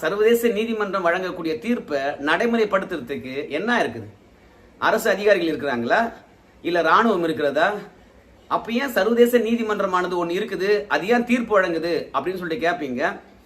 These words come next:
ஒரு கருத்தியலை உலகம் முழுவதும் உருவாக்க வேண்டும். ஒருத்தன் தப்பே பண்ணிட்டு இருக்கான்னா அவன் மனது தப்பு அப்படின்றத உலகத்துக்கு நம்ம சொல்லணும்னா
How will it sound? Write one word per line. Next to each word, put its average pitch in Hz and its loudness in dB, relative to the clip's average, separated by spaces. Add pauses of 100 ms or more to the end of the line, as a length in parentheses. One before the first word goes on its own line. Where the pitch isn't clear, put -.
(360)
ஒரு 170 -2
கருத்தியலை 190 2 (460)
உலகம் 214 0
முழுவதும் 202 0
உருவாக்க 233 2
வேண்டும். 165 -2 (680)
ஒருத்தன் 151 0
தப்பே 226 6
பண்ணிட்டு 233 -2
இருக்கான்னா 196 2 (160)
அவன் 175 0
மனது 233 4
தப்பு 220 2 (220)
அப்படின்றத 156 0 (120)
உலகத்துக்கு 226 2
நம்ம 175 0
சொல்லணும்னா 190 0